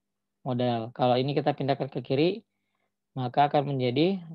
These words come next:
tiga modal ditambah dua puluh modal. Dua puluh tiga modal.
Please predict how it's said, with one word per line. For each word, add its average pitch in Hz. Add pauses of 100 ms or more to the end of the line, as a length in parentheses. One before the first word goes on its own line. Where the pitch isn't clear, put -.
(140)
tiga 127
modal 135
ditambah 139
dua 135
puluh 139
modal. 147 (960)
Dua 135
puluh 131
tiga 147 (880)
modal. 120